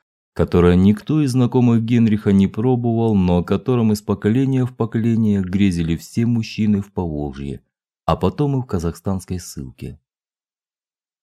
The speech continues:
Баварское среди немецких колонистов из разновидности пива превратилось в некий фетиш, многозначащий символ.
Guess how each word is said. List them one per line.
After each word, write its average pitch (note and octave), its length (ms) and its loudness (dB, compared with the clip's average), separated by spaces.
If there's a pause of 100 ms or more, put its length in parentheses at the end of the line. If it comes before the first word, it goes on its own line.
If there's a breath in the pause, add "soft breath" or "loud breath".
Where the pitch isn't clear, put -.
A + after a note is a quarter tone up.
(300)
Баварское G2+ 640 2
среди B2+ 320 0
немецких B2+ 520 2
колонистов A#2 680 2
из G#2+ 100 0
разновидности G#2+ 800 2
пива G#2+ 380 2
превратилось G2 800 -2
в G2 80 0
некий G2 400 2
фетиш, - 600 -6 (360)
многозначащий F#2+ 960 2
символ. C#2 640 -8